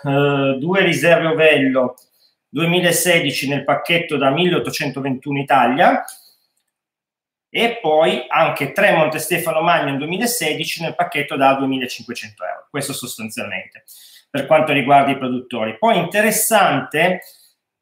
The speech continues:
anche il reinserimento di Romitorio duemilasedici come Brunello, questo perché avete visto i punteggi che ha, è molto buono sia la duemilasedici,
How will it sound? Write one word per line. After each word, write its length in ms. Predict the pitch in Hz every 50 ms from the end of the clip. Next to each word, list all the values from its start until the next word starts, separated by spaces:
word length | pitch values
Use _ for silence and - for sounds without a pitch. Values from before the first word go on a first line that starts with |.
| _ _
anche 440 | - 180 208 226 226 226 - 220 196
il 200 | 180 170 165 165
reinserimento 1040 | 190 226 240 220 226 - - 214 202 190 185 180 180 165 165 151 135 - - 139
di 160 | 131 127 147 160
Romitorio 640 | 190 196 202 185 180 - 202 202 190 170 160 143
duemilasedici 800 | - 151 151 151 151 151 147 - - 175 160 147 147 - - -
come 180 | 156 147 147 131
Brunello, 880 | 120 135 143 139 135 127 123 117 123 131 151 170 196 202 190 - - -
questo 360 | - 147 143 - 170 165 160
perché 480 | 143 135 - - 139 135 135 131 131
avete 340 | 131 131 131 127 135 131 135
visto 240 | 131 139 139 - 151
i 100 | 135 -
punteggi 480 | - 135 131 123 139 131 123 - 127 120
che 120 | - 135
ha, 140 | 131 151 147
è 40 | 131
molto 340 | 127 127 127 - 160 143
buono 300 | 131 131 131 127 127 123
sia 220 | 120 - - 151 165
la 80 | 175
duemilasedici, 1120 | 170 147 143 135 135 135 131 127 - - 135 127 120 110 123 123 - - 180 180 180 180